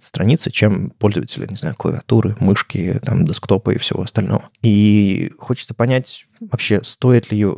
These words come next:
прятать, этот контрол, или нет. И я, у меня не было самого какого-то явного мнения на эту тему. А, сходу я подумал, что не нужно ничего прятать, почитал.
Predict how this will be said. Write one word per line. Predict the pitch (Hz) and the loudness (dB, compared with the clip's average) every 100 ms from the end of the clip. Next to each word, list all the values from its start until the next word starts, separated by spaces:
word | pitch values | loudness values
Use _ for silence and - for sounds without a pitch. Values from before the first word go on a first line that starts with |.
| - - | -8 -4
прятать, | 123 95 110 | -2 -2 -4
этот | - 110 | -10 -8
контрол, | 110 113 143 170 190 _ | -8 -4 0 0 -2 _
или | - 127 107 | 2 4 4
нет. | 85 _ _ | 0 _ _
И | - | -6
я, | 117 113 139 131 - | -2 0 0 -2 -8
у | - | -4
меня | 113 113 139 | -2 2 2
не | 135 | 2
было | 117 | 0
самого | - 127 113 107 | 0 0 2 0
какого-то | 110 98 98 101 | 2 2 2 -2
явного | 113 107 - 95 | 0 0 -2 0
мнения | 120 190 | 2 4
на | 165 | 2
эту | 127 117 | 0 -2
тему. | 117 117 - 131 | -4 0 0 0
А, | 101 98 104 107 104 104 - | 0 2 2 2 -2 -4 -8
сходу | - - - 117 98 95 - _ | -18 -16 -4 0 0 -2 -10 _
я | 104 101 | -6 -2
подумал, | 107 104 95 | 0 2 0
что | 95 - 98 | -4 -6 -2
не | 98 | 0
нужно | 107 92 87 | 0 0 -6
ничего | - - | -10 -4
прятать, | 175 - - - | -2 -2 -8 -10
почитал. | - - - 170 190 | -10 -6 -2 0 -2